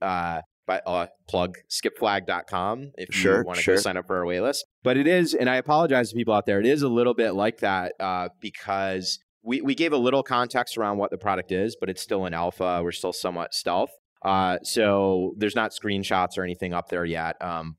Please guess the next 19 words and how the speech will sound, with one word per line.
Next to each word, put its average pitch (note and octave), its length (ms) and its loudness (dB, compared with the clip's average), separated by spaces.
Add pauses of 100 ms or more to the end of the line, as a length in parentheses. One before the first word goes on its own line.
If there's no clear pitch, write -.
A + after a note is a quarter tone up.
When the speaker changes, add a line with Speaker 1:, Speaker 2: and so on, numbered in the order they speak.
Speaker 1:
we G#2 120 0
fully G#2 340 2 (220)
expect - 480 -4
to F#2 60 -10
do F2+ 180 -14
that E2+ 360 -6
soon. A#2+ 440 -6 (180)
Um, F#2+ 480 -2
but A2+ 240 2 (300)
that C#3 180 2
is F3 140 0
a F3+ 80 0
tough C#3+ 280 0
thing D3 220 0
for C3 140 0
a G#2+ 40 4
lot G2+ 200 4
of F#2+ 100 -2
bot, G2+ 280 2